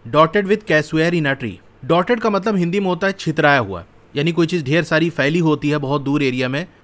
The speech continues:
तो उसके लिए हम डॉटेड वर्ड का यूज़ करते हैं। तो कैसुएरिना जो ट्री है वो उनको वहाँ पर देखने को मिला,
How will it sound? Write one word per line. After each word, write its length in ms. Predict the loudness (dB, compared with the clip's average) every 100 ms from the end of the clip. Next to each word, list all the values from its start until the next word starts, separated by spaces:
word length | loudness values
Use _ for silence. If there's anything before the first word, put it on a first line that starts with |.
| _
तो 80 | -2
उसके 220 | 0 2
लिए 100 | 2
हम 140 | 2 2
डॉटेड 360 | 2 4 0
वर्ड 180 | 0 -2
का 100 | -2
यूज़ 240 | -4 -6
करते 280 | -8 -12 -12
हैं। 140 | -18 -18 -14 -10
तो 60 |
कैसुएरिना 680 | -2 -2 0 0 0 0 0
जो 120 | 0
ट्री 220 | 0 -2
है 200 | -2 -6 -12 0
वो 160 | 6 6
उनको 240 | 6 2
वहाँ 200 | 2 0
पर 140 | -2 -2
देखने 320 | -2 -2 -4
को 100 | -4
मिला, 240 | -6 -10